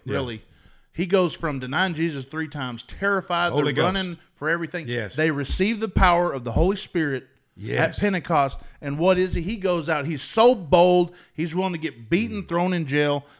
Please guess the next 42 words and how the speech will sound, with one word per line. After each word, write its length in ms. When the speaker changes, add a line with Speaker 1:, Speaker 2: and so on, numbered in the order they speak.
Speaker 2:
That's 300
the 160
difference 600
with 140
Speaker 1:
His 80
Speaker 2:
all 140
Speaker 1:
life 240
Speaker 2:
this. 20
Is 60
Speaker 1:
no 100
Speaker 2:
you're 100
Speaker 1:
longer 140
Speaker 2:
not, 100
Speaker 1:
mattered. 380
Speaker 2:
Right, 300
because 300
you're 80
not 280
worried 300
about 300
conforming 640
to 160
the 100
world 300
Speaker 1:
Yes. 260
Speaker 2:
anymore. 480
Speaker 1:
Yes. 400
Speaker 2:
You're 120
not 160
worried 180
about 220
what's 160
gonna 180
happen 420
to 120
you. 180
And 120
I 100
get 240
it. 160
We 200
have, 360